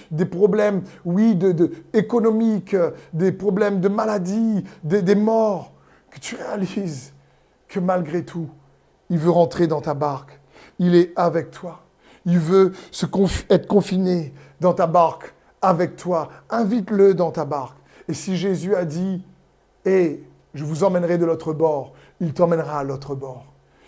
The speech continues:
Et en plein milieu de la nuit, noir, sombre, au moment où les disciples ne savent pas ce qui va se passer, Jésus arrive. Il est toujours là. Fais-lui confiance. Tu arriveras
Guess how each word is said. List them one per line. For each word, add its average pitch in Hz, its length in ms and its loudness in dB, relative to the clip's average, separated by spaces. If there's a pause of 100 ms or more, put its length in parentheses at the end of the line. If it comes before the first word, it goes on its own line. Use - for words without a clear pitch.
(140)
Et 175 80 2
en 175 80 6
plein 208 240 4
milieu 208 320 2
de 202 60 -2
la 202 120 2
nuit, 202 420 -2 (240)
noir, 208 500 4
sombre, 208 500 0 (260)
au 190 80 2
moment 220 240 6
où 226 60 8
les 214 100 2
disciples 208 720 -6 (260)
ne 247 80 -2
savent 226 300 -2
pas 240 180 -2
ce 233 80 -12
qui - 100 -12
va 190 140 -4
se - 80 -12
passer, 170 340 -12 (800)
Jésus 139 520 -4
arrive. 123 340 -14 (720)
Il 185 160 0
est 160 120 -2
toujours 165 400 0
là. 139 280 -6 (560)
Fais-lui 196 540 0
confiance. 175 800 -6 (480)
Tu 175 220 0
arriveras 147 600 0